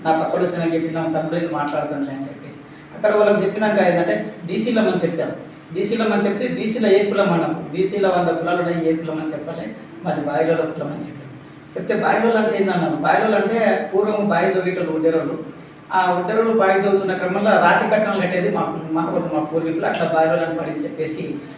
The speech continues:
ఆ రోజు మేము కడుపు నింపుకోవడం జరిగింది వాస్తవానికి. అంటే, అక్కడ కూడా అంత కులం వివక్షత కనపడుతుంటే సమాజంలో చాలా ఉంది అని మాత్రము అర్థమవుతుంది. ఎక్కడ ఉన్నా కులం పోతలేదు, గల్లీ నుంచి ఢిల్లీ దాకా కులం తప్పకుండా ఉంది. ఈ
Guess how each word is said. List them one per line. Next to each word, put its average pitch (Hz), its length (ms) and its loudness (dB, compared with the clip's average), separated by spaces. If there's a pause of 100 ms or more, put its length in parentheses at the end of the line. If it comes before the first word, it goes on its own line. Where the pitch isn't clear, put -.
(140)
ఆ 175 160 4
రోజు 214 180 6
మేము 202 240 6
కడుపు 175 280 4
నింపుకోవడం 165 480 2
జరిగింది 143 380 -4
వాస్తవానికి. 147 640 -2 (320)
అంటే, 190 140 0
అక్కడ 226 340 6
కూడా 247 180 8
అంత 202 400 4 (720)
కులం 214 380 0
వివక్షత 208 400 -2
కనపడుతుంటే 196 800 0
సమాజంలో 214 480 0
చాలా 180 300 2
ఉంది 180 200 0
అని 170 180 0
మాత్రము 165 640 -2
అర్థమవుతుంది. 156 800 0 (640)
ఎక్కడ 240 220 6
ఉన్నా 240 460 8
కులం 208 460 2
పోతలేదు, 196 380 2 (680)
గల్లీ 202 220 6
నుంచి 214 260 4
ఢిల్లీ 190 220 2
దాకా 185 220 2
కులం 202 240 -2
తప్పకుండా 190 440 -2
ఉంది. 180 360 -2 (360)
ఈ 175 320 2